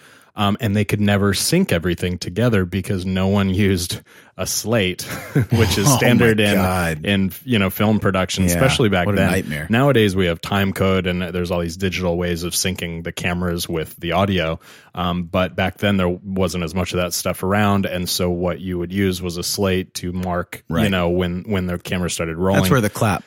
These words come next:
Speaker 2: comes from, that little
Speaker 1: Exactly.
Speaker 2: ch-
Speaker 1: And, uh, they didn't use that. And, and in all the articles I read, it was something along the lines of Sidney Pollack had never done a, you know, <laughs> music film. But he had done films before, but he had never
Speaker 2: That
Speaker 1: done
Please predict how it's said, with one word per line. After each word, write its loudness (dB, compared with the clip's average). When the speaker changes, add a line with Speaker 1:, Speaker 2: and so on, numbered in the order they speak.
Speaker 2:
comes -2
from, -2
that 4
little 6
Speaker 1:
Exactly. 4
Speaker 2:
ch- -16
Speaker 1:
And, 0
uh, 4
they 2
didn't 2
use 4
that. -8
And, -4
and -4
in 0
all 0
the -2
articles 2
I 0
read, 0
it -2
was -2
something -4
along -2
the -4
lines -4
of -4
Sidney -4
Pollack -4
had -10
never -6
done 0
a, 2
you 2
know, 6
<laughs> 4
music 2
film. 2
But 2
he 6
had 4
done 2
films 2
before, 0
but 0
he 4
had 2
never 4
Speaker 2:
That 4
Speaker 1:
done 4